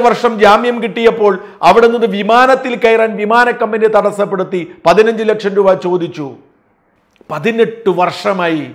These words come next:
ഒരു മനുഷ്യൻ വിചാരണ തടവുകാരനായി കഴിയുന്നു. ഒരു കേസ് കഴിയുമ്പോൾ മറ്റൊരു കേസ് അയാളുടെ മേൽ ചുമത്തുന്നു. എന്തൊരു അക്രമമാണിത്,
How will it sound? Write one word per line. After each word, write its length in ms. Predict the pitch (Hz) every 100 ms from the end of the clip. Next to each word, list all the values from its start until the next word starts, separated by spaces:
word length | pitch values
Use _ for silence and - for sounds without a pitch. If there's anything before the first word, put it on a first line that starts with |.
| - _ _ _
ഒരു 120 | 160 160
മനുഷ്യൻ 440 | 156 170 - 170 139 123 _ _ _ 113
വിചാരണ 540 | 139 147 170 185 185 185
തടവുകാരനായി 640 | 175 170 165 156 151 147 143
കഴിയുന്നു. 440 | 139 123 123 113 107 104 _ _ _ _ _ _ _ _ _ _ -
ഒരു 180 | 202 240
കേസ് 280 | 220 233 226 226
കഴിയുമ്പോൾ 500 | 208 214 208 190 190 185 - - 170
മറ്റൊരു 420 | 180 180 226 208 202 180
കേസ് 400 | 196 208 196 180 165 - 151
അയാളുടെ 320 | 170 165 160
മേൽ 140 | 156 151 151
ചുമത്തുന്നു. 500 | 139 135 127 117 101 _ _ _ _ _ _ _ -
എന്തൊരു 500 | 147 196 214 202 - - 135
അക്രമമാണിത്, 800 | - 175 160 143 123 120 110